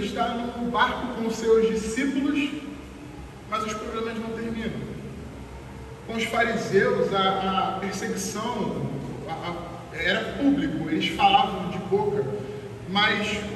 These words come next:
com seus discípulos outra coisa acontece. Primeira coisa, nós vemos no verso quatorze. Ora, os discípulos se esqueceram de levar pão e no barco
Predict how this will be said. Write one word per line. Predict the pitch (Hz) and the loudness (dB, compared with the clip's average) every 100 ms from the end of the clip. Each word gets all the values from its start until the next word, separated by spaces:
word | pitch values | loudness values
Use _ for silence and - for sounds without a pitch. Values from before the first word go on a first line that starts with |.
| - - - - 226 | -8 -10 -10 -10 -6
com | 226 | -4
seus | 233 226 - | 0 2 2
discípulos | 220 - - - - 202 | -2 -4 -6 -6 -6 -2
outra | 214 214 | 0 0
coisa | - 196 190 190 | 4 8 8 6
acontece. | - 196 202 - - - - - - - - - | 0 -2 0 0 -2 -4 -6 -8 -10 -12 -12 -8
Primeira | 190 233 - - | -4 0 0 0
coisa, | 214 240 - - - - - - - - | 2 2 2 0 -2 -4 -8 -8 -6 4
nós | 190 175 | 6 6
vemos | 202 220 226 - | 6 4 2 2
no | 202 | 2
verso | 208 208 - 202 | 2 2 0 0
quatorze. | 208 202 - 233 196 - - - - - - - - - - - - - - - - - | 0 -2 4 8 8 8 2 0 -2 -4 -4 -8 -10 -12 -12 -12 -14 -14 -12 -14 -14 0
Ora, | 214 226 - - - 180 | 4 6 6 2 0 0
os | 190 | 2
discípulos | - - - - 233 190 | 2 0 -4 -4 -4 -4
se | 202 | -4
esqueceram | 208 196 202 - 233 233 226 | -4 -2 -2 0 6 6 6
de | - | 2
levar | 214 190 208 214 202 | 0 2 0 0 -2
pão | 214 214 254 254 - - - - - 196 | 0 2 2 -2 -4 -6 -8 -10 -8 -4
e | |
no | 208 | -2
barco | 202 196 208 208 | 2 4 4 0